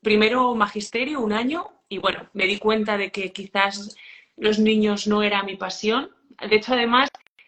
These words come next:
me di cuenta al ver que todos mis compañeros estaban súper ilusionados cada vez que nos mandaban a hacer un trabajo o, o un estudio y yo era, "Jo, qué coñazo".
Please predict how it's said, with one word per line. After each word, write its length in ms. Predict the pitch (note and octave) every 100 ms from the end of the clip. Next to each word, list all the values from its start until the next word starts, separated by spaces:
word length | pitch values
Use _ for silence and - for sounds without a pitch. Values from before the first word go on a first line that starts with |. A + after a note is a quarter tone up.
| _ _ _ _ -
me 180 | G#3
di 80 | G#3
cuenta 340 | B3+ C#4 C#4 D4+
al 120 | B3
ver 180 | B3+ B3+
que 120 | G3+
todos 180 | G3+ A#3
mis 200 | - -
compañeros 720 | A#3 A3 A3 C4 B3 D#4+ - _ _ _ -
estaban 320 | G#3 A3+ C4
súper 260 | A#3+ A3
ilusionados 600 | G#3 G3+ G3+ G3 G#3 A#3+ B3
cada 160 | A3+ F#3
vez 180 | G3 G#3
que 240 | A#3+ G#3+
nos 200 | G3+ F#3+
mandaban 260 | F#3 F#3 G3
a 60 |
hacer 160 | - G3
un 120 | F#3+ -
trabajo 440 | D#3+ F#3+ - - -
o, 680 | - F#3+ F3+ E3+ E3+ E3 -
o 60 | F3+
un 220 | F3+ F#3
estudio 340 | F#3 - G3+ G#3
y 80 |
yo 360 | F3+ G3 C4 -
era, 280 | - F3+ E3+ -
"Jo, 240 | _ F#3+
qué 140 | - G3
coñazo". 640 | G#3 F#3 F3+ F#3 - _